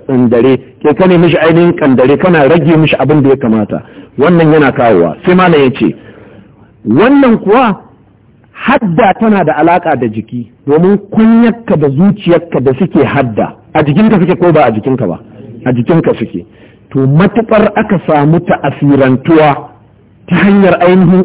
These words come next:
ingantacciyar lafiya ga jikinka, hadda za ta tabbata. Matuƙar aka samu ainihin wahala ga jikinka,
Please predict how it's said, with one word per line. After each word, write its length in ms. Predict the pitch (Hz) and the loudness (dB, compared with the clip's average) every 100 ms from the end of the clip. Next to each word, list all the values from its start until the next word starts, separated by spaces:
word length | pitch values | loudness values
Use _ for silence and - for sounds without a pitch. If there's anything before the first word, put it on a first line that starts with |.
| - | 0
ingantacciyar 800 | 170 156 139 131 175 165 - 180 | 0 2 0 0 -2 -4 0 2
lafiya 500 | 180 180 175 202 147 | 2 2 0 0 0
ga 140 | 120 135 | 0 -2
jikinka, 480 | 135 208 226 214 107 - - - | -2 0 0 0 -2 -8 -20 -8
hadda 360 | 139 131 127 | -6 -2 0
za 120 | 127 123 | 0 -2
ta 120 | 120 | -4
tabbata. 460 | 95 87 104 - - - - - | -4 -4 -6 -8 -16 -20 -10 -2
Matuƙar 440 | 190 233 226 220 240 | -2 0 0 -2 -2
aka 200 | 226 208 | -4 -2
samu 220 | 165 165 180 | 0 0 0
ainihin 540 | 196 185 190 196 190 180 | 0 2 2 2 4 2
wahala 460 | 147 - 220 147 - - - | 0 0 0 0 -4 -12 -4
ga 140 | 151 | -2
jikinka, 560 | 147 170 254 254 170 | 0 0 0 2 0